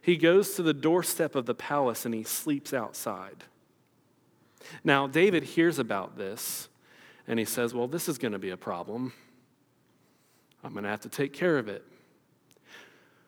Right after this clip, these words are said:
So he sends word to another commander and he says,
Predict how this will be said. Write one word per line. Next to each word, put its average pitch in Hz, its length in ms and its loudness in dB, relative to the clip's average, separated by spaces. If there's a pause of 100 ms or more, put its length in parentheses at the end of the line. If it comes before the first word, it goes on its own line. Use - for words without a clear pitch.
(180)
So 180 320 8
he 180 160 2
sends 233 360 8
word 196 540 6
to 170 560 8 (100)
another 175 300 6
commander 165 540 6
and 143 100 4
he 143 80 4
says, 143 400 4